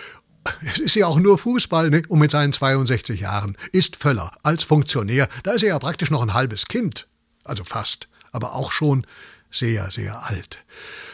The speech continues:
Ja, das ist dieser Fachkräftemangel, ne? Wohin du guckst, Fachkräftemangel.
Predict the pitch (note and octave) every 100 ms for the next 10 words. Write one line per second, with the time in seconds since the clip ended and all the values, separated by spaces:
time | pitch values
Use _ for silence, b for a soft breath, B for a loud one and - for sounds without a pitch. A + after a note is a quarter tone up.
0 | B A3+ G#3+ G3 G#3 B3 - G3+ F#3+ A3+
1 | A#3 G3 - - - F3+ - - G#3 -
2 | - D3 B2+ C3+ C3+ D3 C#3+ D#3+ - C3
3 | D3+ B2+ F#3 G#3 G#3 G3 F3 E3 - A2
4 | G2+ - A2+ G2+ A#2+ G#2+ G#2+ G#2+ A2